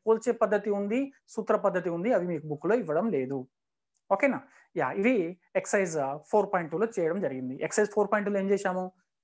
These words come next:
ప్రతిక్షేపణ పద్ధతి మరియు చరరాశిని తొలగించే పద్ధతి. ఓకే, మరి ఇక్కడ ఎక్సర్సైజ్ టూలో మనకు ఫండమెంటల్స్, బేసిక్స్ చాలా రావడం జరిగింది.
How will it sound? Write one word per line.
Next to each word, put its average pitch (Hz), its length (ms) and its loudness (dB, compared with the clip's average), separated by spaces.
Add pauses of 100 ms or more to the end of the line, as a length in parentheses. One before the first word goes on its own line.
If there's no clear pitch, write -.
ప్రతిక్షేపణ 196 560 0
పద్ధతి 202 280 2 (240)
మరియు 175 280 2 (180)
చరరాశిని 170 440 0 (120)
తొలగించే 151 380 -2 (100)
పద్ధతి. 135 340 -4 (1160)
ఓకే, 185 140 2 (520)
మరి 208 180 6 (1200)
ఇక్కడ 240 180 4 (260)
ఎక్సర్సైజ్ 233 340 -2
టూలో 233 220 4
మనకు 208 220 0 (360)
ఫండమెంటల్స్, 226 580 2 (120)
బేసిక్స్ 208 320 2 (100)
చాలా 185 180 2 (100)
రావడం 165 280 0
జరిగింది. 131 320 -10